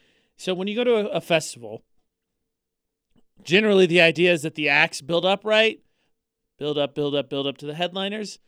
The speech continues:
So why in anyone's right mind would you get tickets to a festival, which obviously you probably got with the intent of seeing the headliners, 'cause those are probably, you might recognize a couple of the smaller acts along the way, but you know who the headliners are,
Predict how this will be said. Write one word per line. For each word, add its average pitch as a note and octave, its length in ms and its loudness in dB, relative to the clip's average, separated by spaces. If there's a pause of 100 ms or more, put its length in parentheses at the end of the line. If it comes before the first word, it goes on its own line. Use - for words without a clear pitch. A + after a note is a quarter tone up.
(420)
So B3+ 580 0 (100)
why D4+ 320 4
in B3+ 160 4
anyone's G#3 440 0
right F#3 240 0
mind D#3+ 500 -2
would D#3 140 -6
you F#3 60 -4
get F#3+ 160 0
tickets B3+ 280 -2
to A3 60 0
a F3+ 60 2
festival, C#3+ 600 -4 (600)
which - 360 -6 (180)
obviously G#3+ 440 0
you E3 60 -6
probably G3+ 280 4
got F#3+ 160 4
with E3+ 100 -4
the D#3+ 100 -2
intent F3 280 -2
of D3+ 120 -4
seeing D4 400 2
the D#3+ 100 -4
headliners, C#3+ 540 -4
'cause C3 120 -14
those D3 140 -8
are C#3+ 60 -10
probably, D#3 340 0 (180)
you A3+ 120 -12
might A3 180 -2
recognize F3+ 400 -4
a D#3 40 -12
couple E3+ 240 -6
of C#3+ 40 -16
the D3 60 -12
smaller D#3 340 -6
acts C#3 260 -6
along C3+ 260 -10
the B2 80 -10
way, G#2+ 360 -10 (580)
but E3 100 -6
you G3+ 100 0
know C4 180 8
who A3+ 100 8
the G3 80 8
headliners E3 520 4
are, D3 320 -2